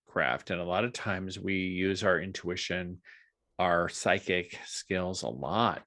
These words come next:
Many times the body of a ritual or a working we decide what we're gonna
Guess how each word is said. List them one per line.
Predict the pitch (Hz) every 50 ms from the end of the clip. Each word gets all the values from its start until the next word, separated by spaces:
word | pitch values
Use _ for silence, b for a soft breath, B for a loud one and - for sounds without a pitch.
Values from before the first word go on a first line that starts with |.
| -
Many | 113 123 139 143 151 160 175 185
times | 170 - - 131 120 117 110 107 107 110 107 107 - - - - - - _ _ _ _ _ _ _ _ _ _ _ _ _
the | 113 107 101
body | 90 110 104 104 110 120 127 123
of | 123 98 98
a | 110 101
ritual | 92 104 104 - - - 110 101 104 101 98 104 101 - B B B B B _ _
or | 113 110 101
a | 95
working | 95 92 107 104 104 104 - - 113 110 110 120 131 139 139 139 _ b b b b b b b b b _ _ - 120
we | 120 113
decide | 110 - 117 113 - 175 170 170 165 151
what | 135 73
we're | - 123 113
gonna | 110 104 104